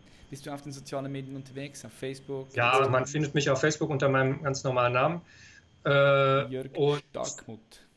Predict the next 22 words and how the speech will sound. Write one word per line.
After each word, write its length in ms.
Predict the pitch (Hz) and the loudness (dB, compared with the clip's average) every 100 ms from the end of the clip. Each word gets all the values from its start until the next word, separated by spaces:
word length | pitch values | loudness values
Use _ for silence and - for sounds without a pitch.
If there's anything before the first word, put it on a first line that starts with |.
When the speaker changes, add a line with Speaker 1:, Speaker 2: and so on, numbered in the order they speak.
| _ _ | _ _
Speaker 2:
Jörg 220 | 131 147 | -4 -4
Starkmuth 480 | - 147 165 180 - | 0 0 0 -4 -4
mit 160 | 135 | -6
T 180 | - 143 | -2 0
H, 320 | 117 185 - - | 2 0 0 -6
genau. 500 | 131 123 127 220 - _ | -4 0 -2 -2 -8 _
Speaker 1:
Ja. 180 | 117 127 - - - _ _ _ _ _ | -12 -12 -14 -20 -20 _ _ _ _ _
Speaker 2:
Ähm, 500 | 151 143 139 135 135 139 | -2 2 4 4 0 0
man 200 | 139 139 | 0 0
findet 280 | 165 156 143 | 0 0 2
mich, 380 | 143 - - | 0 0 0
äh, 100 | 143 | 0
mein 220 | 147 143 139 | 2 0 2
Verlag 400 | 139 147 196 175 | 2 2 2 -4
ist 180 | - | -6
w 160 | 139 156 | -6 -4
w 140 | 156 | -4
w 80 | 147 | -4
starkmuth 600 | 139 143 147 147 175 - | -2 0 0 -2 -6 -6
punkt 40 | 156 | -8
d 300 | 156 165 | -4 -4
e. 80 | 254 | -4